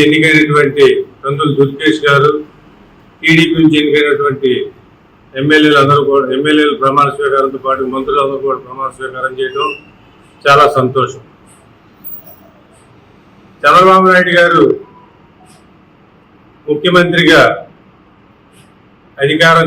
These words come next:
చేపట్టిన వెంటనే ఐదు హామీల్ని అమలు చేయటం, అదేవిధంగా ఎంతో కాలం ఎదురు చూస్తున్నటువంటి మెగా డిఎస్సిని రచ్చబండలో కూడా లోకేష్ బాబు గారు హామీ ఇవ్వటం,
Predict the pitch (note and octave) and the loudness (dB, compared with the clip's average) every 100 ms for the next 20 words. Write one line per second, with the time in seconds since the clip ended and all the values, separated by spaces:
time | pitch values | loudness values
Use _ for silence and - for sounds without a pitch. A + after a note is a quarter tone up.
0 | D#3 D#3 D#3+ D#3 D3+ C#3 C#3 C#3 E3+ D#3 | 2 0 0 0 2 4 2 2 2 2
1 | A2+ - - - _ _ _ _ _ _ | 2 -2 -14 -20 _ _ _ _ _ _
2 | _ _ C3+ D#3 D3 C3 D3+ D#3 E3 D#3+ | _ _ 0 2 4 4 4 4 4 4
3 | D3 B2 - - _ _ _ _ C#3 C#3+ | 4 4 -2 -14 _ _ _ _ -6 -2
4 | D#3+ D#3 D#3 D3+ D#3+ E3 E3 - - _ | 2 2 2 2 0 -4 -8 -14 -20 _
5 | _ _ C#3 D3 E3+ F3 F3 E3 D#4 A3+ | _ _ -6 0 2 2 2 0 2 4
6 | - - B3+ A3+ E3+ E3 D#3+ D#3+ D#3 D#3 | 4 6 6 4 2 -2 -2 -4 -8 -14
7 | D3+ C#3+ D3 C#3 C#3 A#2 - - - _ | -8 -6 -4 -4 -2 -2 -4 -20 -20 _
8 | _ _ _ C#3 D#3 F#3 F3+ E3+ E3+ E3 | _ _ _ -2 2 4 4 4 4 2
9 | E3 D3 B2+ - - - _ _ _ - | 2 2 2 0 -10 -20 _ _ _ -4
10 | - - F3+ F3+ F3 F3+ F3 F3 E3 E3+ | -2 0 2 2 2 2 4 2 2 0
11 | F3 E3 D#3+ D#3+ D#3 D#3 C#3 D#3 E3 E3 | -2 -4 -2 0 2 4 4 4 2 0
12 | E3 F3 | 2 0